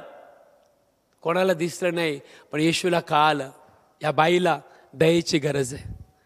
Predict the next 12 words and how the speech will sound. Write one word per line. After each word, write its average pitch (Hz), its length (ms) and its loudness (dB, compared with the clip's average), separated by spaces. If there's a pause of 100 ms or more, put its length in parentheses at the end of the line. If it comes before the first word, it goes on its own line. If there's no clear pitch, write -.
(300)
आरोग्याची 190 540 4
गरज 165 360 0
आहे. 139 140 -2 (480)
आणि 143 100 -2
बायबल 156 220 4
सांगतं 165 360 -2
देव 156 240 0
प्रभू 160 180 2
येशूने 160 280 -2
तिच्यावर 147 340 -4
दया 135 220 2
केली. - 300 -14